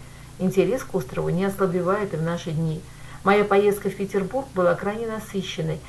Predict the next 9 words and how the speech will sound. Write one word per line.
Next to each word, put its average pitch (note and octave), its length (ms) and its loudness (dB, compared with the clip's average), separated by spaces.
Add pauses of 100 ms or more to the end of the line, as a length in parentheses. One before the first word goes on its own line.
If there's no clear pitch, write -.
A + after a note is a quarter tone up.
(160)
так F#3 140 2
что G3 140 2
в F3+ 60 0
ближайшее F#3+ 540 4
время G#3+ 380 -2
подготовлю G3 600 0
для G3+ 200 -2
вас, G3 180 2
друзья, F3+ 500 -2